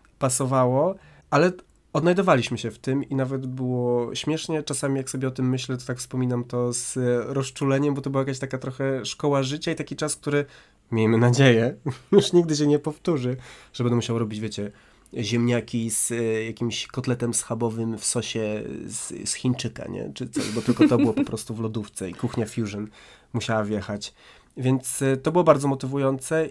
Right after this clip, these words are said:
i, i ten cały taki zestaw właśnie jego i przyjaciół mega mnie pchnął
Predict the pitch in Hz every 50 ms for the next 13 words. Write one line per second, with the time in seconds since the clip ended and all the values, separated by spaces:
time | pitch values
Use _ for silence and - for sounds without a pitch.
0 | - - 135 131 135 131 131 131 131 131 - - 139 131 131 131 - _ _ _
1 | _ _ _ _ - 135 131 - - 135 131 131 127 - 123 123 - - 131 123
2 | 123 127 127 123 131 127 - - - 110 104 - - - - - 123 123 - 120
3 | 117 120 135 143 147 160 151 131 - - - 131 127 127 127 - 143 143 147 147
4 | - _ _ _ - - _ _ _ - 131 131 123 127 123 123 123 123 120 120
5 | - - - 127 120 120 117 117 113